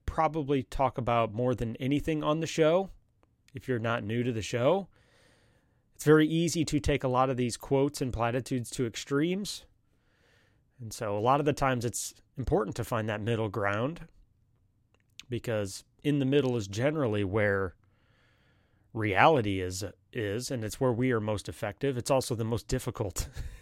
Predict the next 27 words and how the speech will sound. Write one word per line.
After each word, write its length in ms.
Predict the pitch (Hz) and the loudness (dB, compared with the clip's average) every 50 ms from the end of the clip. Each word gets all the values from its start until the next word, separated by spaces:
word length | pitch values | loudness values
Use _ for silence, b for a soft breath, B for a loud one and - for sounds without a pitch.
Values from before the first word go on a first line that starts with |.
| - - | 0 0
<laughs> 400 | - - _ _ _ - - - | 0 -2 _ _ _ -8 -2 2
in 120 | 143 139 | 2 4
a 40 | 135 | 4
lot 220 | 123 147 - 185 | 4 4 2 2
of 80 | 190 - | 0 0
circumstances 840 | - 170 170 - 139 151 123 - - 139 127 - - 113 98 - B B B B B B B B B B B B B B B B _ | 0 0 0 0 -2 -4 -2 0 0 0 0 -2 -4 -8 -10 -12 B B B B B B B B B B B B B B B B _
to 100 | - 135 | -4 -2
land 340 | 123 127 127 123 123 117 117 | 0 2 2 2 2 2 0
in 100 | 113 107 | -2 -2
the 60 | 101 | -2
middle. 300 | 101 107 95 87 95 - _ b b b b b b b b b b b b b b b b b b b b b b b b b b b b b b _ _ _ _ _ _ _ _ _ _ _ _ _ _ _ _ _ _ - | -2 -2 -2 -4 -6 -10 _ b b b b b b b b b b b b b b b b b b b b b b b b b b b b b b _ _ _ _ _ _ _ _ _ _ _ _ _ _ _ _ _ _ -6
If 120 | 135 110 | 0 4
you're 100 | 143 151 | 6 6
participating 640 | 147 - 165 160 - 185 147 165 139 165 160 156 151 | 8 8 6 6 6 2 0 0 2 2 2 2 2
live, 540 | 147 135 135 135 139 160 190 202 175 - - | 4 6 8 8 8 6 6 2 -2 -8 -10
welcome. 540 | - 127 120 123 131 - - 170 180 190 - - - _ _ _ _ _ _ _ - | -6 -2 0 0 0 0 -2 -4 -4 -4 -10 -16 -20 _ _ _ _ _ _ _ -6
You 140 | 135 135 127 | -4 0 2
can 100 | 147 143 | 2 4
leave 160 | 156 160 147 | 4 4 2
comments 460 | - - - 156 147 156 156 143 - | 2 2 0 2 2 2 0 0 -2
during 320 | - 131 147 151 160 151 143 | 0 2 4 4 4 4 4
the 80 | 135 | 4
live 260 | 120 120 120 123 113 - | 4 4 4 4 2 0
stream, 380 | - - 135 127 127 139 - | -2 0 0 0 0 0 -2
and 260 | 123 117 113 117 117 | -4 -4 -4 -4 -4
at 160 | - - 120 - | -4 -4 -2 -2
the 180 | 127 123 - | -2 -2 0